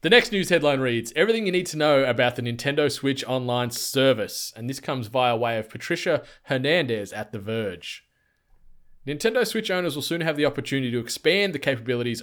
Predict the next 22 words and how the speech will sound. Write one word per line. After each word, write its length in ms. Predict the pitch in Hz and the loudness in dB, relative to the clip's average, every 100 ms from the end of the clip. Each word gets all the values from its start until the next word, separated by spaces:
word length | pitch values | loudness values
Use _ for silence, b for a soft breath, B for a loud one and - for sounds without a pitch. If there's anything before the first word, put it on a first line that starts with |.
| 180 | -4
of 160 | 202 | -2
their 100 | 160 | -2
portable 380 | 123 131 120 110 | -2 -4 -6 -8
devices 580 | 101 110 110 - 107 - | -8 -6 -4 -6 -10 -12
with 140 | 180 | -10
the 80 | 147 | -4
launch 380 | 127 131 127 - | -2 -2 -4 -6
of 60 | 127 | -8
a 60 | |
paid 300 | 117 - 185 | -6 -2 0
online 300 | 180 156 156 | -2 -4 -6
service 420 | 147 156 151 147 - | -4 -4 -2 -4 -4
along 280 | 135 175 180 | -6 -4 -4
the 60 | |
lines 360 | 151 160 160 131 | -2 -2 -2 -4
of 60 | |
Xbox 420 | 131 151 165 151 135 | -6 -4 -4 -6 -2
Live 300 | 143 156 151 | 0 0 -2
and 220 | 143 131 | -6 -4
P 180 | 139 156 | 0 2
S 140 | - | 2
N. 340 | 139 165 113 | 0 0 -2